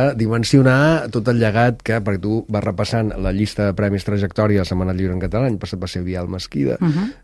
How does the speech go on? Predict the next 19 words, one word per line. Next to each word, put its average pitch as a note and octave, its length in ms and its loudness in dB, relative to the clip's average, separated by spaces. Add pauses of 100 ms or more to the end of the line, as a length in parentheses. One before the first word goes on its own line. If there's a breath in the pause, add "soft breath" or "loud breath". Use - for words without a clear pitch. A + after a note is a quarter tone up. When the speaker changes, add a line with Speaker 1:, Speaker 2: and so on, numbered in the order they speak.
Speaker 1:
a G2 140 -4
Valí G2 320 0
Ortiz G2+ 400 -4
Gené, G#2 420 2
l'any, G2+ 300 2
eh, F2+ 100 -4 (140)
Tisner G2 380 2
el F2+ 120 0
primer G2 300 2
any, C3 320 4
i, A2 160 -2 (140)
i A2+ 180 -6
tots B2+ 260 -2
ells, C3+ 320 2
no, B2+ 220 -6
són, G2 560 -10
formen A2 400 -4
part G2+ 240 -8
d'un, G2+ 180 -4